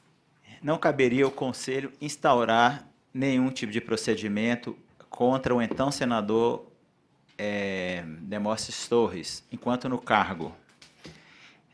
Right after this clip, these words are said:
Cassado o mandato, e aí foi a razão que tem acompanhado a, a relatora, eu entendo que não há o bis in idem se a ação do então senador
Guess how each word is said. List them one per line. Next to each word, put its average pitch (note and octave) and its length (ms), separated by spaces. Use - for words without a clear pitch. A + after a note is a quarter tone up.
Cassado D#3 440
o C3 40
mandato, B2+ 560
e A#2+ 80
aí A#2+ 100
foi A#2 220
a G#2+ 40
razão G#2 480
que G#2+ 180
tem G#2+ 200
acompanhado G2 720
a, E2+ 880
a - 20
relatora, G2 640
eu G#2+ 60
entendo A#2 360
que G#2+ 440
não C3+ 260
há B2 100
o A#2+ 60
bis G#2 320
in G2 140
idem G2+ 480
se - 720
a B2+ 200
ação G#2+ 540
do A2+ 120
então B2+ 300
senador B2 680